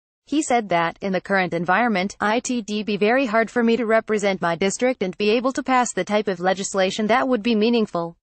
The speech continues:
Dababna is the second legislator in two weeks to resign due to allegations of U A L misconduct.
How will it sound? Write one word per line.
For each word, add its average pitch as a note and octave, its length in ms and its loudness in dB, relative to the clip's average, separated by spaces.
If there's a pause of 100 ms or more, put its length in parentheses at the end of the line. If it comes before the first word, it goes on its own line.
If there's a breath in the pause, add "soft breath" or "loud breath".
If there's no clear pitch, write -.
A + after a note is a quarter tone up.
(600)
Dababna A3 440 2
is F#3 120 -2
the F#3+ 100 -2
second A#3+ 320 0
legislator F3+ 560 0
in G3+ 160 0
two C#4 220 0
weeks C#4 340 0
to F#3+ 100 -6
resign F3 420 0
due G3 120 2
to G#3 140 2
allegations G3 580 2
of F3 140 0
U A#3 200 -2
A G#3 160 2
L G#3 280 2
misconduct. G#3 800 -2